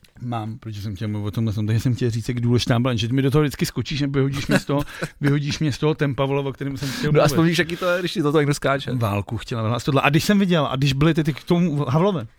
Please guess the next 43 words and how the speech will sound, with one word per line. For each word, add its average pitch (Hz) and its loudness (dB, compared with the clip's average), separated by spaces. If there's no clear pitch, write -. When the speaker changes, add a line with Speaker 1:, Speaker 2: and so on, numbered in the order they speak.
Speaker 1:
a - -6
že 123 -2
on 160 -2
tady 180 0
byl, 127 -2
a 147 -4
tam 147 -4
je 156 -2
to 185 -4
pravidlo, 143 -4
že 147 0
nikdo 151 0
na 165 4
ní 160 4
nesmí 151 2
šahat, 143 2
že 110 -4
jo? 98 -8
Protože 151 2
se 170 2
na 165 4
ní 170 2
prostě, 165 2
na 165 4
královnu 185 4
se - 2
nešahá. 175 2
Speaker 2:
Jo, 107 -2
a 98 -6
on 120 0
jí 135 2
chtěl 139 0
podat 143 2
Speaker 1:
A 160 6
Speaker 2:
ruku. 147 2
Speaker 1:
on 208 0
říkal, 170 0
že 151 2
ona 156 0
šla 175 -2
do 170 0
nějakých 160 -2
schodů 127 -8